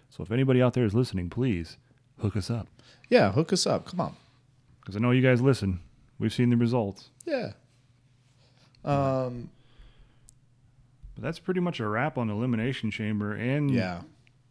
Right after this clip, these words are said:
Speaker 1: kinda at the same time, a wrap on Raw, too, 'cause it was pretty <laughs> much a repeat.
Speaker 2: Yeah. Raw was, I mean, okay. I mean,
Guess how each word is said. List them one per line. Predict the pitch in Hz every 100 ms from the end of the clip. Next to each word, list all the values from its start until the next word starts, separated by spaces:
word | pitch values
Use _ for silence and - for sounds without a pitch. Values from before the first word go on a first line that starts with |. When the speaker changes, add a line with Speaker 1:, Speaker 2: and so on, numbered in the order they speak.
| _ _ _ _ _ _ _ _ _
Speaker 1:
kinda | - 131 160
at | 147
the | 123
same | - 139 131
time, | 127 147 175
a | 117
wrap | 110 123 123
on | 117
Raw, | 107 131 147
too, | - 135 127
'cause | 110 98 95 - _
it | 113
was | 107 - _
pretty | - 147
<laughs> | 131 135 -
much |
a | 120
repeat. | 101 143 160 101 95 - _ _ _ _ _ _
Speaker 2:
Yeah. | 113 123 117 - _ -
Raw | 120 123
was, | 120 113 107 - - _ _ - _ - _ _ _ _ -
I |
mean, | 113 110 107 101 101 98 - - - - - _ _ _ _
okay. | 95 - 101 104 - _ _
I | 101
mean, | 101 98 95 92 92